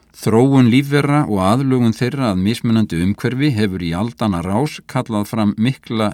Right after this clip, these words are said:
líffræðilega fjölbreytni. Þekking manna á þróun lífvera gerur okkur kleift að setja upp þróunartré sem sýnir skyldleika plantna og dýra. Menn geta sýnt fram á skyldleika lífvera með því að rekja sameiginleg einkenni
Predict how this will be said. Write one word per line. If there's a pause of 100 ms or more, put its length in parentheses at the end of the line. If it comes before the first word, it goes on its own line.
líffræðilega
fjölbreytni. (1600)
Þekking
manna
á
þróun
lífvera
gerur
okkur
kleift
að
setja
upp
þróunartré (400)
sem
sýnir
skyldleika
plantna
og
dýra. (1700)
Menn
geta
sýnt
fram
á
skyldleika
lífvera
með
því
að
rekja
sameiginleg
einkenni